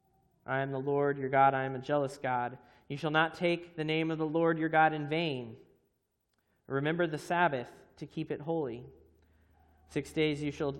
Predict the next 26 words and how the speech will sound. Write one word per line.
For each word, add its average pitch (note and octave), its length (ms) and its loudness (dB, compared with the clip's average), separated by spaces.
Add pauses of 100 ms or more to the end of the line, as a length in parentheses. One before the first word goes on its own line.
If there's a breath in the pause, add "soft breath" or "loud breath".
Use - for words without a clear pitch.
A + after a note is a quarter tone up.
labor C#3+ 440 0
and C3+ 180 -4
do C#3 160 -2
all C#3 180 4
your C#3 140 0
work, C3+ 360 0
but C3+ 120 -6
the C3 60 -8
seventh C#3+ 480 -4
day C#3 260 0
is B2+ 100 -4
a B2 60 -6
Sabbath C#3 460 -2 (420 loud breath)
to C3+ 80 -6
your B2+ 120 0
Lord C3+ 300 0
your B2 120 -4
God. C#3+ 500 4
In D3 100 -4
it C3+ 120 -4
you C3+ 100 -8
shall C3+ 180 -8
not C3+ 240 -4
do C3 320 -4 (380 loud breath)
any B2+ 160 -10
work. B2+ 360 -6